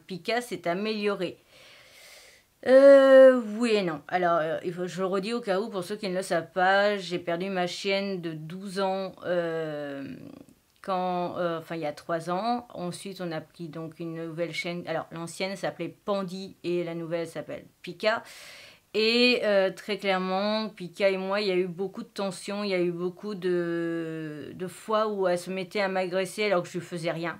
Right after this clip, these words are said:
Genre, je prenais mon petit déjeuner tout seul, enfin,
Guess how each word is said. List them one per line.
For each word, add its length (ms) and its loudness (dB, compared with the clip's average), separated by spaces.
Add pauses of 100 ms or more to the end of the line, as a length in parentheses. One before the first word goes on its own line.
(100)
Genre, 320 0
je 100 -6
prenais 300 -8
mon 160 -6
petit 280 -8
déjeuner 520 -2
tout 180 -14
seul, 340 -2 (360)
enfin, 260 2